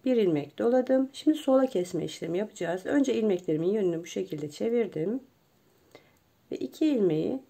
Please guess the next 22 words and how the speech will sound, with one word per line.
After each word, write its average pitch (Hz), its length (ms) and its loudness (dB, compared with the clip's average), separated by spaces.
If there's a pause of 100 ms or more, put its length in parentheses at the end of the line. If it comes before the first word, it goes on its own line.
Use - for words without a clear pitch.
bu 294 80 -2
sefer 165 420 -2
de - 80 -4
sola 277 300 0
yatacak 180 420 0
şekilde 220 440 -2
kestim. 151 460 -8 (1160)
İki 277 200 0
tane 156 360 0
düz 220 180 -2
ilmek 262 320 4
ördüm. 262 520 4 (1800)
Ve 254 100 -2
bir 277 180 2
tane 190 520 0
aradaki 202 480 -2
ters 156 360 -4
ilmek. - 420 -14 (640)
Buraya 226 280 2
kadar 262 340 0
ilk 214 220 -2
modelimiz. 139 560 -4